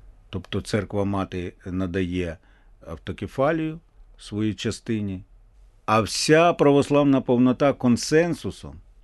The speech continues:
має підтримати цю, цю автокефалію. Звичайно, за таких умов, е, отримати автокефалію практично неможливо. Тому Верховна Рада за православною традицією,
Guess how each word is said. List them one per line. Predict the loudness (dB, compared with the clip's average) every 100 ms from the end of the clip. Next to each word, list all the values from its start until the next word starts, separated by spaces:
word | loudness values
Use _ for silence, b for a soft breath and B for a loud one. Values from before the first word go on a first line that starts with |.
| _ -4
має | 0 2 0 0 -4 -12 -10
підтримати | -6 0 0 0 -2 -4 -4
цю, | -2 -4 -4 -12 -18 -12 -6 -2 0 -2 -2
цю | 0 2 0
автокефалію. | -2 -2 -4 -4 -4 -6 -8
Звичайно, | -10 -4 -2 0
за | 0 -4
таких | -6 -8 -8
умов, | -4 -4 -4 -8 b b b b b
е, | -8
отримати | -8 -4 -2 -2 -2 -4 -6 -6 -10
автокефалію | -12 -10 -10 -8 -2 -2 0 -2 -4
практично | -8 -12 -8 -8 -6 -4
неможливо. | -2 -4 -6 -10 -16 -6
Тому | -2 -2 -2 B B B B
Верховна | -4 -2 0 2 2
Рада | 2 0 -2
за | -2
православною | 0 0 0 0 2 0
традицією, | 0 -2 -2 -6 -10 -16 -18